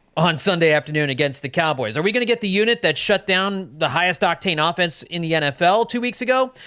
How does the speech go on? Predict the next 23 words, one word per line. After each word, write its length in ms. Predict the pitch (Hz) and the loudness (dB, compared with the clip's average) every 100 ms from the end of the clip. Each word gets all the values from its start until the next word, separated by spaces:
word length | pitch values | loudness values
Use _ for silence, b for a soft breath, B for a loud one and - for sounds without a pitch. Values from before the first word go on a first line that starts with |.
| B | B
or 200 | - 226 | 0 2
the 100 | 220 | 4
one 220 | 208 208 208 | 2 2 2
that 300 | 180 - - | 0 0 -2
couldn't 220 | 226 196 | -2 0
stop 320 | - 185 170 | 2 2 0
Sam 280 | - 165 139 | 0 0 0
Howell 420 | 151 131 107 101 - | 0 0 0 -4 -4
ba-, 240 | 135 151 | -4 -4
virtually 560 | 151 156 151 - 147 135 | -6 -2 0 0 -2 -2
the 120 | 131 | -2
entire 300 | 127 147 131 | -2 0 0
game 220 | 123 123 | 0 -4
until, 180 | 117 131 | -6 -6
like, 160 | 120 | -4
the 80 | 117 | -4
last 280 | 117 107 - | -4 -4 -6
couple 260 | 131 117 107 | -8 -6 -8
of 80 | |
series? 340 | - 120 101 104 | -6 -6 -6 0
What 140 | 214 | 0
do 60 | |
you, 60 | 262 | 0